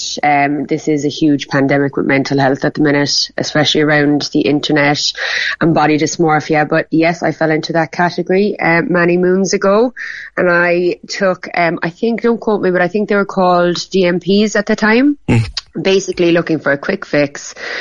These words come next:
Speaker 1: Um, I mean, in hindsight now, I was quite slim, but I, I did suffer with eating disorders.
Speaker 2: Mm-hmm.
Speaker 1: So, um, yeah, I took D M Ps and almost had, um, liver failure.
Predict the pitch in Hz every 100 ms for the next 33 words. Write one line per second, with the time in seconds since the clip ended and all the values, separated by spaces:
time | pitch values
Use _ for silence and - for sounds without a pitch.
0 | - - - - 170 165 160 156 156 160
1 | - - 170 165 170 175 165 190 175 165
2 | - 156 - 160 165 156 147 147 - 151
3 | 151 147 147 143 143 139 - - - -
4 | 165 147 - - 156 156 185 180 - 160
5 | 151 165 165 160 - 160 160 151 - 160
6 | 160 160 156 165 156 165 180 - 101 104
7 | 110 113 - - - 156 151 151 - 160
8 | 156 151 156 151 165 160 156 175 175 165
9 | 156 151 156 147 143 147 147 143 143 -
10 | 156 151 147 143 - - - - - 156
11 | 143 139 - - - - 143 139 135 135
12 | - 190 151 - 156 156 165 175